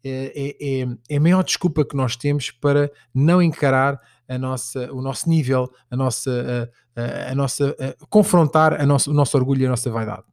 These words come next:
Olha só, quando alguém, por exemplo, tem dificuldade em falar em público, ok? Por exemplo, um co-, um coachee que te, "Ah, Eduardo, eu precisava de falar melhor em público." Ok, e o que é que te impede de falar melhor em público? Eh, "Ah, tenho medo, tenho vergonha, tenho." Não,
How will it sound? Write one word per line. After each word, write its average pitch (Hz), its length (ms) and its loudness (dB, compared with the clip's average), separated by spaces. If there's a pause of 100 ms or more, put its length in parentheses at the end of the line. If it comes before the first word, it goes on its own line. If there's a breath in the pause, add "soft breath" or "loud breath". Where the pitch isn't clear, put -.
(140)
Olha 165 120 2
só, 107 200 -2 (1700 soft breath)
quando 233 460 4
alguém, 139 380 2
por 143 160 -6
exemplo, 123 320 -4
tem 117 140 -4 (240)
dificuldade 190 800 0
em 160 40 2
falar 156 280 -2
em 139 80 0
público, 104 460 -12
ok? 135 180 -10
Por - 80 -20
exemplo, 120 200 -10
um 120 40 -8
co-, 147 360 -6
um 127 200 -8
coachee 156 360 -8
que - 300 -10
te, - 100 -16
"Ah, 170 140 -6
Eduardo, 160 340 -6
eu 127 60 -10
precisava 151 300 -8
de - 100 -16
falar 156 200 -2
melhor 147 180 -4
em 127 80 -6
público." 107 360 -12
Ok, 123 180 -12
e 117 120 -12
o 117 40 -18
que - 80 -12
é - 20 -6
que - 80 -14
te 156 80 -4
impede 147 240 -6
de - 60 -20
falar 131 160 -6
melhor 120 160 -4
em 110 80 -8
público? 104 380 -18 (520)
Eh, 131 320 -8
"Ah, 160 220 -6
tenho 120 260 -2
medo, 135 400 0
tenho 117 260 -6
vergonha, 120 520 -4
tenho." 120 400 -4
Não, 123 180 -8